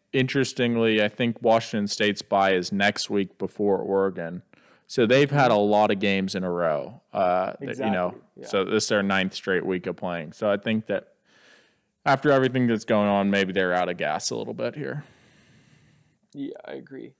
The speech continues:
Speaker 2: This one, that is the noon game on F S one, uh, in case you're interested. That's noon Pacific. Don't worry about waking up too early for it.
Speaker 1: <laughs>
Speaker 2: Um, <laughs> yeah, if, if you wanna watch
Speaker 1: Sure,
Speaker 2: it.
Speaker 1: a lot of people would be. <laughs>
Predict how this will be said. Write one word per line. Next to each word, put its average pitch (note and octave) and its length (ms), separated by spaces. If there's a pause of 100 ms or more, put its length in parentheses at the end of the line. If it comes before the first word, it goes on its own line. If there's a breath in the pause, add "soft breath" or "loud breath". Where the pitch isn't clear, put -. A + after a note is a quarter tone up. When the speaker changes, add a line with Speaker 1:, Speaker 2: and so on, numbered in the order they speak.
Speaker 2:
This D#3 200
one, D3 300 (120)
that C#3+ 280
is C3 160
the C3 220
noon C3+ 360
game C3 540
on B2+ 180
F B2+ 180
S B2+ 160
one, B2 380 (480)
uh, - 240
in - 80
case - 280
you're - 120
interested. - 420
That's D3 240
noon C3+ 180
Pacific. C3 640
Don't B2+ 180
worry C3 120
about B2 300
waking - 240
up - 120
too - 240
early C3+ 220
for - 240
it. - 1000
Speaker 1:
<laughs> - 100
Speaker 2:
Um, D3 520 (120)
<laughs> - 120 (180)
yeah, - 120 (180)
if, - 320
if C3 140
you B2+ 80
wanna A#2+ 160
watch B2 160
Speaker 1:
Sure, A#2+ 200
Speaker 2:
it. A#2 40
Speaker 1:
a - 20
lot A2+ 240
of A#2+ 80
people A#2+ 300
would A#2 240
be. G#2 180 (240)
<laughs> D3+ 100